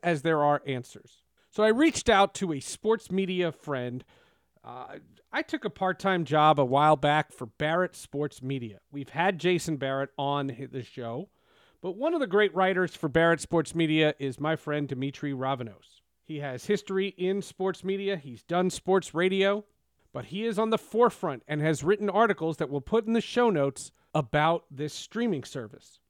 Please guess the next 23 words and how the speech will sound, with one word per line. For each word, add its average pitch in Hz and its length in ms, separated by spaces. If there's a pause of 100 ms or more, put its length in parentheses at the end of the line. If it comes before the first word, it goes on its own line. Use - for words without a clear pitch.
(140)
So - 100
we 185 120
wanted 226 260
to 220 100
welcome 170 400
him 165 220
to - 120
the 143 100
podcast, 170 580
talk 143 180
about 120 280
that, 202 280 (320)
talk 151 200
about 135 160
the 127 80
Super 233 320
Bowl 208 220
ratings, 196 420
and 196 240
all 247 320
the 202 140
sports - 480
media 160 480